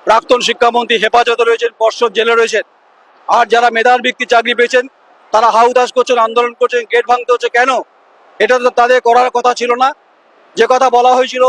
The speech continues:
পঠন পাঠনে গুরুত্বপূর্ণ ভূমিকার ক্ষেত্রে যা কবিগুরু বলে গেছিলেন যে শিক্ষার বুনিয়াদী স্তরে প্রাথমিক শিক্ষা হোক, উচ্চশিক্ষা হোক, জীবনবোধের ক্ষেত্রে গুরুত্বপূর্ণ ভূমিকা নেয়,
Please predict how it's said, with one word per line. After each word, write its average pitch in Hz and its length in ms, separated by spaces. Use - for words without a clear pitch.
পঠন 240 260
পাঠনে 247 360
গুরুত্বপূর্ণ 240 560
ভূমিকার 240 380
ক্ষেত্রে 240 260
যা 240 220
কবিগুরু 240 340
বলে 240 160
গেছিলেন 262 320
যে 196 80
শিক্ষার 254 440
বুনিয়াদী 240 420
স্তরে 240 360
প্রাথমিক 240 400
শিক্ষা 247 300
হোক, 247 240
উচ্চশিক্ষা 240 580
হোক, 233 140
জীবনবোধের 233 520
ক্ষেত্রে 240 240
গুরুত্বপূর্ণ 226 500
ভূমিকা 233 280
নেয়, 247 160